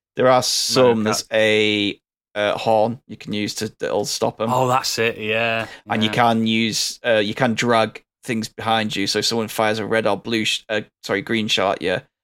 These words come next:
Speaker 1: and it hits that,
Speaker 2: Yeah,
Speaker 1: it,
Speaker 2: if you got
Speaker 1: like,
Speaker 2: one behind
Speaker 1: it,
Speaker 2: you,
Speaker 1: it hits
Speaker 2: yeah.
Speaker 1: the thing behind you, so it acts as a shield. But the blue shell is there is no way, as far as I'm aware, there is no way of stopping it unless you're lucky. You just get lucky.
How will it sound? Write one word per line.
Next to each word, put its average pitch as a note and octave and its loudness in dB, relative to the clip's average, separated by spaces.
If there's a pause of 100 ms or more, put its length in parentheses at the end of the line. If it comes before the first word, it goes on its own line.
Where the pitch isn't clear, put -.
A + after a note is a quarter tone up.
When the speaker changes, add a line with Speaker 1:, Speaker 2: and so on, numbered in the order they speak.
(160)
Speaker 1:
and G#2 -8
it - -6
hits - -2
that, G#2+ 2
Speaker 2:
Yeah, G2 2
Speaker 1:
it, F#2+ -6
Speaker 2:
if G2 -10
you - 0
got - -2
Speaker 1:
like, G#2+ -8
Speaker 2:
one G2+ -6
behind F#2+ -2
Speaker 1:
it, - -
Speaker 2:
you, G#2 -6
Speaker 1:
it - -6
hits G2+ -2
Speaker 2:
yeah. - -4
Speaker 1:
the - -10
thing G#2+ -4
behind A2 0
you, - -4
so - -2
it - 0
acts - -2
as - -8
a - -6
shield. G2 0
But - -12
the - -6
blue B2+ 0
shell G2 0 (560)
is - -6 (1120)
there A#2+ 0
is A#2 -2
no A2+ 4
way, G#2+ 6
as G#2 -2
far E3 4
as C#3 4
I'm B2 2
aware, G#2 2
there G#2 2
is A2 -2
no A#2 4
way A2+ 4
of - -2
stopping - -4
it F#2 0
unless G2 0
you're G#2+ -2
lucky. G2 -2
You G#2+ -6
just - -4
get F2 0
lucky. G2 -2